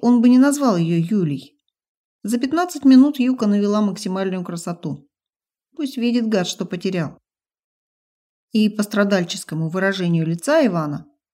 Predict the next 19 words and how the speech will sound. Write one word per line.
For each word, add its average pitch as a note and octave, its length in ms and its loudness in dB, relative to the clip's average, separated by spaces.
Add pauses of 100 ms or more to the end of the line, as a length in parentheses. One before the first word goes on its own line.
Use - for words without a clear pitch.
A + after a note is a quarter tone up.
(280)
поняла, B3+ 380 2
что D#3+ 180 -4
он F3+ 120 -2
вполне F3+ 520 0
осознал F#3+ 440 -4
ценность F3+ 460 -6
потери. D#3+ 440 -12 (1040)
«Классно C4 400 0
выглядишь», A#3+ 640 0 (880)
произнес F#3 560 -4
он, A#3 280 0
вздохнув. F3+ 640 -6 (1000)
Юка A#3+ 220 0
прищурилась. F3+ 840 -4 (1200)
«Так G#3 160 -2
в - 40 -18
чем E4 220 -2
дело?» C4+ 460 2 (1040)
«Садись». G3+ 400 -2